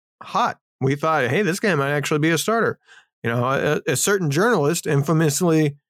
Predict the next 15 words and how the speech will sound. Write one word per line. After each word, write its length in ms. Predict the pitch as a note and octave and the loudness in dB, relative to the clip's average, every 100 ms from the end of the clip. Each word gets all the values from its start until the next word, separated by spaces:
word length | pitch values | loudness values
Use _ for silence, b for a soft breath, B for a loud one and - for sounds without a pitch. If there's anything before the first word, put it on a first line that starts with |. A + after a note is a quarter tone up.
| _ - | _ -6
wanted 240 | C#3+ E3 | -2 0
him 280 | C#3+ F3+ G3 | 2 2 2
over 500 | F#3 F#3+ F#3+ F#3 F3 _ - | 2 2 2 0 -2 _ -4
Jimmy 260 | E3+ G3+ | 0 2
Garoppolo. 640 | G3 G#3 A#3+ A#3+ C3+ G2+ - _ _ _ - | 2 2 0 0 -2 -2 -6 _ _ _ -6
And 500 | B2+ C#3 C3+ C#3 C#3 | -2 0 2 2 2
look 180 | D#3+ F#3 | 2 0
how 120 | G3+ | 0
that 180 | G3 G3+ | 2 0
turned 260 | - B2+ A#2+ | -2 -2 0
out 180 | A2 | -2
for 320 | - A2 A2 - | -2 0 0 0
Nick 180 | B2+ A2+ | -2 0
Mullens. 320 | A2+ A2+ A2 | 0 0 2
He 120 | B2 | 0